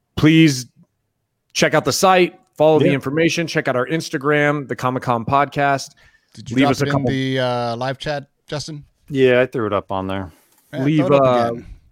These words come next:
Speaker 1: leave us some emails, leave us some voice messages. We got this crazy ass one that we're gonna play this week for some
Speaker 2: Yeah, we really
Speaker 1: Mongoloid
Speaker 2: appreciate
Speaker 1: or
Speaker 2: everybody
Speaker 1: something.
Speaker 2: doing it. <laughs>
Speaker 3: Mongoloids, I can't wait. What time can they catch you guys' uh, podcast?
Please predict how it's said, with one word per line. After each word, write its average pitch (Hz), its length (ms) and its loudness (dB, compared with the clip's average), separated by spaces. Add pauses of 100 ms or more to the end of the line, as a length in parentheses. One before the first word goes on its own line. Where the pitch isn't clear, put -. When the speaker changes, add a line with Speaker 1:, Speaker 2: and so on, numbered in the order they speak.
(120)
Speaker 1:
leave 143 180 -2
us 139 100 -2
some 135 140 -4
emails, 160 560 0
leave 139 160 0
us 131 100 -2
some 123 220 -8
voice 147 280 2
messages. 151 480 -2
We 135 100 -2
got 127 380 0
this 113 180 -10
crazy 147 460 0
ass 120 200 0
one 117 160 -6
that 117 80 -6
we're 110 100 -8
gonna 110 120 -6
play 117 200 -6
this 110 240 -10
week 110 160 -6
for 107 100 -14
some 123 200 -2
Speaker 2:
Yeah, 156 400 4
we 120 160 0
really 127 300 2
Speaker 1:
Mongoloid 151 220 2
Speaker 2:
appreciate 123 220 4
Speaker 1:
or 120 60 4 (320)
Speaker 2:
everybody 104 140 -6
Speaker 1:
something. 110 300 -8 (160)
Speaker 2:
doing 160 140 -2
it. - 60 -18
<laughs> - 40 -20 (440)
Speaker 3:
Mongoloids, 92 640 -6
I 123 80 -6
can't 87 280 -8
wait. 120 360 -6
What 160 160 -4
time 185 260 -2
can 170 180 -4
they 165 100 -4
catch 170 240 -4
you 170 80 -14
guys' 143 480 -6
uh, 131 220 -4
podcast? 113 680 -10